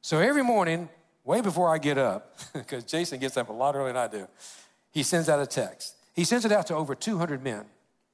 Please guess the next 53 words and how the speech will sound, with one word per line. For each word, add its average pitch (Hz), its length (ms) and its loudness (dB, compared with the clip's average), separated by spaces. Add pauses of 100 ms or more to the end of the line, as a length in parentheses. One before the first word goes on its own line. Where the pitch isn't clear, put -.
(200)
And 131 140 0
some 220 180 2
of 185 80 4
those 196 240 2
men 127 320 -2
send 147 220 -4
it 143 80 -4
on 135 160 0
to 123 80 -6
someone 120 400 -6
else. 110 460 -6 (560)
And 151 80 -2
Jason, 180 440 2
when 139 80 -4
I 135 60 2
was 123 80 -4
talking 165 200 2
to 143 60 -2
him 120 60 -4
about 123 220 2
it, - 20 -4
he 117 60 -4
says, 131 260 -2
"You 147 80 -6
know, 143 160 -2 (380)
sometimes 185 400 2
I'll 143 100 4
get 139 160 0
a, 110 140 0 (240)
a 104 80 -10
text - 260 -2
from 127 100 -8
someone 117 240 -6
that 104 40 -6
says, 117 160 -6
'That 147 260 -2
verse 143 220 -4
was 113 160 -10
exactly 135 560 -4
what 120 180 -4
I 117 120 -4
needed 110 320 -8
for 110 140 -12
today. 101 460 -10 (640)
The 147 100 -2
problem 190 340 2
I'm 135 200 -2 (100)
going 160 160 -2
through 135 140 -8
right 127 240 -2
now, 113 140 -4
that 123 280 -8
verse 127 360 -6